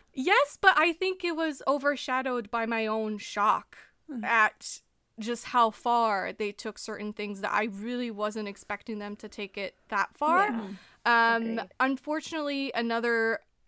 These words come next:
Speaker 1: c-, criticism for me, I did not like Edwina here, and
Speaker 3: I
Speaker 1: I'm
Speaker 3: did
Speaker 1: really
Speaker 3: not
Speaker 1: sad
Speaker 3: either.
Speaker 1: about that because Edwina was a great character in the book.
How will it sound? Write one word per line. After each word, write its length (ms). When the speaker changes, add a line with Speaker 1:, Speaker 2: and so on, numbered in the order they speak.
Speaker 1:
c-, 60
criticism 580
for 180
me, 440
I 140
did 220
not 240
like 240
Edwina 540
here, 440
and 280
Speaker 3:
I 60
Speaker 1:
I'm 80
Speaker 3:
did 80
Speaker 1:
really 220
Speaker 3:
not 80
Speaker 1:
sad 260
Speaker 3:
either. 60
Speaker 1:
about 280
that 420
because 920
Edwina 400
was 140
a 60
great 440
character 540
in 160
the 100
book. 400